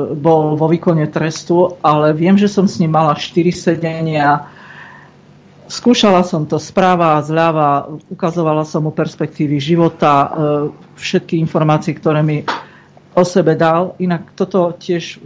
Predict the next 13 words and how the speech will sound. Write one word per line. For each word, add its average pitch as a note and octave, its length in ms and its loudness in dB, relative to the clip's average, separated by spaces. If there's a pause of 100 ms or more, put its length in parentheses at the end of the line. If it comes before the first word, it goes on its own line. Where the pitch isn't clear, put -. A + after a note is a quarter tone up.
(260)
budem D#3+ 240 -2
rada, D#3+ 240 0
keď, D#3 240 -6 (140)
eh, D3 100 -2
trošku D#3 400 -6
potvorím, D3+ 720 0
mm, D3+ 320 -2
poznanie, D#3 720 2
eh, - 0 - (480)
mojim D3+ 320 2
poslucháčom, D3+ 720 -2
našim D3+ 320 -2
poslucháčom. E3 800 0